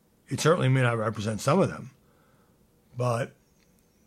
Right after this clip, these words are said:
the weakness of the Israeli strategy in this piece is that Hamas represents a political and religious idea that cannot be dismantled. And it's thrived on its reputation among Palestinians for embracing armed struggle and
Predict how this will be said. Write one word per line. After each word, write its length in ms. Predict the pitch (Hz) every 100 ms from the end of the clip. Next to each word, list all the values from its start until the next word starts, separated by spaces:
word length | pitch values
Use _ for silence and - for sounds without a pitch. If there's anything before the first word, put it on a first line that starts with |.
| _ _ _ -
the 80 | 135
weakness 480 | 127 170 180 220 -
of 80 | 151
the 120 | 143
Israeli 420 | 113 143 143 139
strategy 640 | 123 160 196 208 123 110
in 80 | 113
this 160 | 117 98
piece 460 | - 101 107 - - _ _ _ _ -
is 160 | 131 113
that 140 | 135
Hamas 500 | 110 131 139 170 170
represents 460 | 151 131 127 131 127
a 20 |
political 420 | - 147 135 151
and 280 | - 147 151
religious 640 | 135 139 147 240 254 151 123
idea 420 | 104 101 95 92
that 120 | 110
cannot 340 | 113 165 262 -
be 120 | 175
dismantled. 640 | 110 - 98 80 - - _ _ _ _ _ _ _ _ _ _ _ _ _ -
And 220 | 143 127
it's 140 | 123 -
thrived 580 | - 156 165 170 190 165
on 80 |
its 160 | 139 120
reputation 540 | 127 131 131 156 -
among 180 | 151 131
Palestinians 580 | 110 117 104 170 170 180
for 120 | -
embracing 400 | 127 123 131 139
armed 420 | 170 151 151 160
struggle 480 | 139 160 156 143 156
and 360 | 147 135 131 127